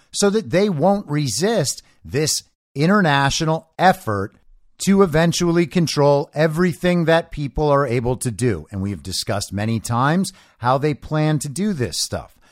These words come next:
The woke ideology, the climate change ideology, all of that is the justification for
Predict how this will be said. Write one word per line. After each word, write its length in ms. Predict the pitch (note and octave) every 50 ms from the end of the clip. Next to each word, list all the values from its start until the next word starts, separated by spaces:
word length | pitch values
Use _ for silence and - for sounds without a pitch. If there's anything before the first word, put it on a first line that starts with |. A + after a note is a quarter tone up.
| _ _ _ _
The 100 | - G#2
woke 420 | G2+ F2+ E2+ F#2 G2+ A#2+ B2+ - - -
ideology, 1080 | A#2 B2 C3+ C#3+ C3+ C#3+ C#3+ C#3 C3 C3+ C3+ C#3+ C#3+ C#3+ C3+ A2+ G2+ B2 C#3 C#3 C3+ C3
the 160 | G#2 F2+ F#2
climate 520 | - - - G2 A2+ C#3 D3 D3 D3+ D3+
change 480 | - - D3+ D3 C#3+ C#3 C#3 C#3+ B2+ A2 D3 -
ideology, 1040 | C3 C3+ C#3 C#3 C#3 C#3 C3 B2+ C3 C#3 C#3 C3+ C3+ A2+ G2+ B2+ C#3 C#3 C3+ - - _ _ _ _ _ _ -
all 320 | A#2 C3+ F3+ A3 A#3 A3
of 180 | F3 C3 G#2+ F#2+
that 400 | A2+ G#2+ G#2 G#2+ A#2+ - - _ _ _ _ _
is 460 | - D3+ C#3+ C#3+ C#3 C3+ A#2+ - - - _ -
the 160 | G2+ C#3+ C3+
justification 1200 | G#2+ F2+ - D3 E3+ E3+ - - F3+ - D#3+ B2+ - - F3+ G3 G#3+ F#3 - - A2 G2 G2+ - - _ _ _ _
for 320 | - - D3 D#3+ D#3+ -